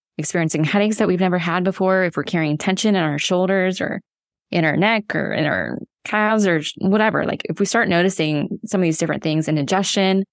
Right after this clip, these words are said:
maybe we're not hungry anymore, maybe we're super hungry or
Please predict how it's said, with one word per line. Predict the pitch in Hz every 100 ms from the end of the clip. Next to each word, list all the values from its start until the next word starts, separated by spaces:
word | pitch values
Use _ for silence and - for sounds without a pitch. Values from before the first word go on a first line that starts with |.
| _ _ -
maybe | 160 156
we're | 151
not | -
hungry | - 214 214 202 202
anymore, | 190 185 180 180 175 175
maybe | 170 156 156
we're | -
super | 160 - 233 226
hungry | 214 214 202 202 196
or | 180 147 151 147